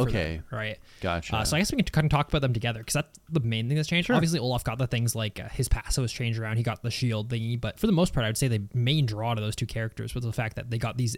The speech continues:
Speaker 1: infinite scaling, like, time ultimates.
Speaker 2: Mm-hmm. Yeah. Um... I feel like it hasn't changed Swain, like, a ton. Um,
Speaker 1: No.
Speaker 2: o-, obviously, it's better than it was before, but I still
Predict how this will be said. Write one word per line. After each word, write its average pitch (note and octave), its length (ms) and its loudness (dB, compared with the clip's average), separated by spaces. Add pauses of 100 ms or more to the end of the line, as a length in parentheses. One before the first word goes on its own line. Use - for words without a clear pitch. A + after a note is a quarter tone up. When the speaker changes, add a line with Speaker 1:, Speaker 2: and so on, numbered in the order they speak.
Speaker 1:
infinite C3+ 560 2
scaling, A#2 480 2
like, A2 340 -6 (100)
time A#2 360 0
ultimates. G#2 400 -2
Speaker 2:
Mm-hmm. G2 720 4
Yeah. F2 260 2 (360)
Um... C#3+ 560 8 (1080)
I C#3+ 60 2
feel - 160 8
like C4+ 160 8
it A3+ 120 0
hasn't B2 340 2
changed G#2 560 0
Swain, F#2 580 -4
like, F#2 100 -8
a E2 60 -6
ton. D2+ 720 -6 (100)
Um, F2+ 500 -2
Speaker 1:
No. B2 160 6
Speaker 2:
o-, A2+ 100 -2
obviously, C#3+ 360 4
it's - 100 -2
better G#2+ 180 2
than G2+ 100 0
it F#2+ 80 -2
was F#2 300 -2
before, F#2+ 800 -4 (440)
but B2+ 120 8
I D3 40 10
still C#3 320 4